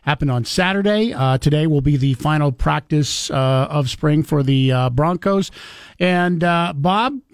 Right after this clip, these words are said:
just wanted to have him in there th-, this morning to, uh, talk to us about what his saw, his, his, uh,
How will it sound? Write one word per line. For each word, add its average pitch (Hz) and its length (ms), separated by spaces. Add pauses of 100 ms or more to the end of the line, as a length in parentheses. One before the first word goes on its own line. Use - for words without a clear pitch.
just 208 180
wanted 214 140
to 180 60
have 185 180
him 185 100
in 185 140
there 185 160
th-, 190 160
this 156 200
morning 196 280
to, 170 300
uh, 156 180
talk 175 260
to 185 160
us - 140
about 156 320
what 151 240
his 165 180
saw, 170 380
his, 143 220
his, 147 680
uh, 135 260